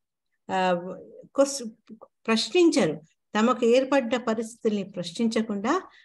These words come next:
అది భగవద్దత్తం అనుకొని చెప్పి వాళ్ళు, ఆ, పూర్తి సరెండర్ అవుతారనమాట భగవంతుడికి. వాళ్ళకు వచ్చే కష్టాలని కానీ నిందించరు, పరిస్థితులను నిందించరు, ఎవరి వల్ల కష్టాలు కలిగినాయో వాళ్ళని కూడా నిందించరు.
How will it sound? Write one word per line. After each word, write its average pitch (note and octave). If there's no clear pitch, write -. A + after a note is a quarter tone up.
అది G3
భగవద్దత్తం A3
అనుకొని F#3
చెప్పి C4
వాళ్ళు, A3+
ఆ, E3+
పూర్తి C#4+
సరెండర్ A#3+
అవుతారనమాట F3+
భగవంతుడికి. E3+
వాళ్ళకు F#3
వచ్చే F#3
కష్టాలని G#3
కానీ G#3+
నిందించరు, A#3
పరిస్థితులను A#3+
నిందించరు, A3+
ఎవరి A3
వల్ల C#4
కష్టాలు C#4+
కలిగినాయో A3
వాళ్ళని F#3
కూడా B3
నిందించరు. F3